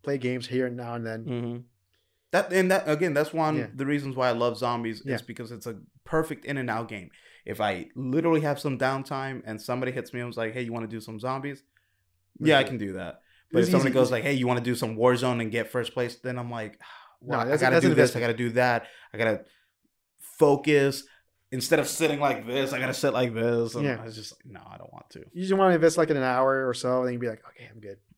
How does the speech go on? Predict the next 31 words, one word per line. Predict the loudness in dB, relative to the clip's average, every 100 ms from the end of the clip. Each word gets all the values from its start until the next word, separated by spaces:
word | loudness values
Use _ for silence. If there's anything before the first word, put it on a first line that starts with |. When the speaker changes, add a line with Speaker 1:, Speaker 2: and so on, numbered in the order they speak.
| _
Speaker 1:
'Cause | 2
Speaker 2:
Yeah. | 4
Speaker 1:
that's | 6
why, | 8 8 6 -4 _ _
that's | 0 6
what |
I | 6
usually | 6 4 4
do | 6 6
when | 4 2
I, | 2 2
uh, | 4 4 2 -2 -6 _
about | -4 -2
to | -4 -2 -4 -6 -10 -16 _ _ _ _
start | -2 -2
drawing, | 2 2 2 0
whatever. | 0 -2 -2
Speaker 2:
Mm-hmm. | -8 -8 -12 _ _ _ _ _ _
Speaker 1:
Like, | 0 2 2
if | 0
I'm | -2
doing | -2
some | -4 -2
sketches | 2 2 4 2
or | 2
anything | 2 0 -4
like |
that, | 2 4 2 -2
if | -4
I | -2
feel | 4 6 6 0